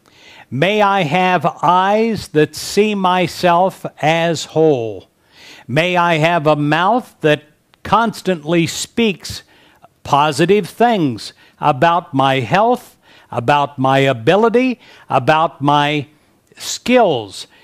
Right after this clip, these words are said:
in being able spiritually to latch on to my faith and hold on, knowing that health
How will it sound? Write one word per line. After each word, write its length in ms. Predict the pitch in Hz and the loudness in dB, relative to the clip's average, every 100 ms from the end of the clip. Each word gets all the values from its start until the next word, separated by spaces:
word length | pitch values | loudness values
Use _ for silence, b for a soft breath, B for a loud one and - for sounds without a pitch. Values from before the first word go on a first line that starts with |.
| b | b
in 460 | _ 156 170 175 151 _ _ _ - 120 | _ -2 -2 -4 -8 _ _ _ -20 -2
being 300 | 208 285 262 | 2 4 4
able 500 | 254 175 156 156 _ _ - | 2 2 0 0 _ _ -18
spiritually 800 | - - 269 220 165 - 151 135 | -18 -2 2 2 0 0 0 0
to 220 | - 170 | -2 0
latch 520 | 180 208 226 214 - | 2 2 2 -2 -2
on 280 | 202 185 165 | 0 0 -2
to 100 | 143 | -2
my 260 | 151 151 | 0 0
faith 460 | 139 - 156 135 - B B B | -2 0 0 0 -4 B B B
and 200 | 143 160 | -4 -4
hold 440 | 139 165 220 214 | -2 0 2 2
on, 480 | 185 170 139 110 90 - b b b _ | 2 2 0 -2 -8 -18 b b b _
knowing 600 | 110 147 185 185 180 160 | -4 0 0 0 0 0
that 160 | 151 | 0
health 480 | - 202 208 208 - | 0 0 2 0 -4